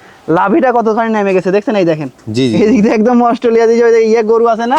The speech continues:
Speaker 1: সাইওয়াল গরু।
Speaker 2: সাইওয়াল গরু।
Speaker 1: একদম দেখেন, এই দেখেন।
Speaker 2: আচ্ছা,
Speaker 1: দেখছেন?
Speaker 2: আচ্ছা।
Speaker 1: আর এই যে রানিং ছাগল। এই দেখেন রানিং ছাগল।
Speaker 2: রানিং ছাগল।
Speaker 1: কলা বাট কিন্তু এই দেখেন।
Speaker 2: এই যে।
Speaker 1: এলা ডাইরেক্ট কিন্তু আটা বের হচ্ছে ভাই, বুঝছেন? মানে দুই মাস পের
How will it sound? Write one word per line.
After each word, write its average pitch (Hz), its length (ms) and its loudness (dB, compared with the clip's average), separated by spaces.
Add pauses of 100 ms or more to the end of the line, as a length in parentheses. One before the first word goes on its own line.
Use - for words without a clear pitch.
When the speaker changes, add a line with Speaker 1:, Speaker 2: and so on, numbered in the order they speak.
Speaker 1:
সাইওয়াল 208 400 0
গরু। 139 80 0
Speaker 2:
সাইওয়াল 147 240 0
গরু। 120 340 0
Speaker 1:
একদম 233 460 0
দেখেন, 185 240 0
এই 180 120 0
দেখেন। 147 240 -2
Speaker 2:
আচ্ছা, - 400 -14
Speaker 1:
দেখছেন? 247 280 -2
Speaker 2:
আচ্ছা। - 360 -10
Speaker 1:
আর 196 60 0
এই 202 80 2
যে 202 80 2
রানিং 220 280 0
ছাগল। 160 260 0 (880)
এই 185 140 0
দেখেন 208 280 2
রানিং 196 300 0
ছাগল। 147 280 0 (280)
Speaker 2:
রানিং 110 260 -2
ছাগল। 98 220 -6
Speaker 1:
কলা 233 200 0
বাট 214 160 -2
কিন্তু 208 200 0
এই 202 80 2
দেখেন। 165 220 0 (140)
Speaker 2:
এই 101 100 -6
যে। 165 120 -6
Speaker 1:
এলা 202 120 0
ডাইরেক্ট 214 360 0
কিন্তু 254 180 -2
আটা 214 240 -2
বের 214 140 2
হচ্ছে 170 240 -4
ভাই, 165 160 -2
বুঝছেন? 254 280 -2 (440)
মানে 185 140 0
দুই 226 160 2
মাস 226 160 -2
পের 226 180 2